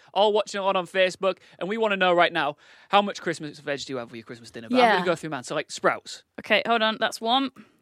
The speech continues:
Speaker 1: Um,
Speaker 2: I'm glad you have sprouts. I love a
Speaker 1: you've gotta
Speaker 2: sprout.
Speaker 1: have sprouts.
Speaker 2: Yeah.
Speaker 1: Uh, leeks.
Speaker 2: Okay, two. That's funny that Joe, of her three, she's only allowing three, she's gone for leeks.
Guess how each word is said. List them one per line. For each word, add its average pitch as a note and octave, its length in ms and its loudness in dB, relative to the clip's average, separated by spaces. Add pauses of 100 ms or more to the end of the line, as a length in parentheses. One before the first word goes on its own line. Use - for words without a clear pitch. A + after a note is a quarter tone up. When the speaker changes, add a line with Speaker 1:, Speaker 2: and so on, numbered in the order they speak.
(160)
Speaker 1:
Um, D3+ 500 0
Speaker 2:
I'm B3 60 0
glad E4 260 2
you F4 80 4
have C4 140 4
sprouts. - 460 2
I G3+ 60 0
love G3 380 -2
a G3 60 -4
Speaker 1:
you've G#3 100 -4
gotta C4 180 6
Speaker 2:
sprout. F3+ 120 8
Speaker 1:
have D3+ 120 0
sprouts. D#3 300 -2
Speaker 2:
Yeah. E3+ 220 4 (240)
Speaker 1:
Uh, F#3+ 400 4 (180)
leeks. F#3+ 640 -2 (180)
Speaker 2:
Okay, F#3+ 220 -4
two. G#3+ 300 -2 (220)
That's G#4+ 340 2
funny G#4 280 4
that C4 160 0
Joe, D4 540 2
of C4 200 2
her C4 160 2
three, D4 500 0
she's G#3 180 -4
only B3 140 2
allowing B3 200 6
three, B3 120 -4
she's - 180 -4
gone D4 280 0 (100)
for C4+ 120 -2
leeks. C#4 280 -2